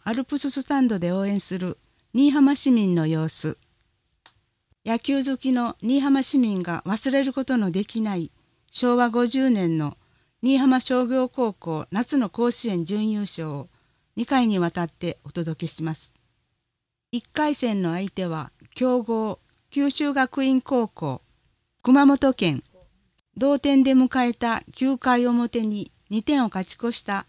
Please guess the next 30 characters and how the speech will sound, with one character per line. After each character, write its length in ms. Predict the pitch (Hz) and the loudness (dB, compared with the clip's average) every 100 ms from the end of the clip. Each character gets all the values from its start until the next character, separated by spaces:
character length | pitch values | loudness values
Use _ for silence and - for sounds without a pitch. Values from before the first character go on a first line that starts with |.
| 170 | -8
新 160 | 214 | -4
居 20 | 240 | -2
浜 220 | 240 233 | 0 -2
商 280 | - 226 202 | -2 -4 -4
業 260 | 170 160 | -4 -6
は、 160 | 156 147 - _ _ _ _ _ _ | -6 -10 -16 _ _ _ _ _ _
そ 160 | - | 0
の 140 | 254 262 | 4 4
ま 140 | 254 | 4
ま 180 | 240 240 | 2 2
逃 180 | 208 208 | 0 0
げ 160 | 226 | 0
切 140 | - 226 | -2 -8
っ 40 | |
て 360 | - - 196 - _ _ | -6 -6 -6 -8 _ _
初 180 | - 208 | -8 -6
戦 280 | 202 226 220 | -2 0 0
を 60 | 220 | -2
突 200 | 185 165 _ | -4 -8 _
破。 180 | 170 156 _ _ _ _ _ _ _ _ _ | -8 -8 _ _ _ _ _ _ _ _ _
そ 180 | - | 0
の 180 | 240 247 | 2 2
後、 260 | 226 226 - _ _ | -2 -6 -8 _ _
三 140 | 208 226 | -6 -2
国 260 | 285 277 | 4 4
高 280 | 269 269 226 | 2 0 -2
校 360 | - 165 139 - _ | -4 -6 -6 -8 _
福 320 | - - 240 | -20 -4 -2
井 80 | 226 | -2
県 320 | - 160 131 | -6 -8 -8